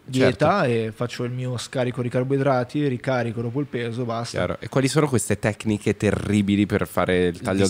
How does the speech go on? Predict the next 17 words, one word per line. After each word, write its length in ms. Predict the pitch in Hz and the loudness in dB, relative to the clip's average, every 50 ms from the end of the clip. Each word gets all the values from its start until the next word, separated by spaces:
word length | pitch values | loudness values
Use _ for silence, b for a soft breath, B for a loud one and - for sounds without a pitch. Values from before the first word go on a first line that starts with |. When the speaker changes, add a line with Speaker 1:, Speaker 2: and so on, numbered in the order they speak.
| 95 | 2
Speaker 2:
dell'acqua, 320 | 92 92 95 90 90 110 117 | 2 4 4 4 4 4 4
il 80 | 113 110 | 4 4
Speaker 3:
drenaggio. 200 | 110 113 110 110 | 4 4 4 4
Speaker 2:
taglio 320 | 104 104 104 101 101 98 | 4 4 4 4 4 4
del 120 | 101 98 92 | 4 2 0
peso? 380 | - - 98 98 98 98 101 104 | 0 0 2 2 2 2 2 2
Speaker 1:
Eh, 120 | 131 139 | 2 4
allora, 640 | 135 123 120 120 127 123 120 117 110 110 110 113 - | 2 2 2 2 2 2 2 0 0 -2 -4 -4 -4
eh, 600 | - 120 113 117 113 113 113 110 110 107 110 107 - | -4 -2 -2 0 0 0 0 0 -2 -2 -4 -4 -4
tante 260 | 139 143 139 - 151 | -4 -4 0 0 2
volte 380 | 135 139 147 151 143 - 160 | 6 6 6 6 6 4 2
vanno 220 | 135 127 127 127 120 | 0 2 0 -2 -2
pari 200 | 107 123 120 120 | 0 -2 -2 -2
passo 300 | - 127 120 - - 113 | -4 -6 -6 -6 -10 -10
con 100 | 123 123 | -10 -10
il 100 | 120 117 | -8 -8
doping, 500 | 120 117 117 113 - - 113 107 107 | -6 -6 -6 -8 -10 -12 -12 -12 -14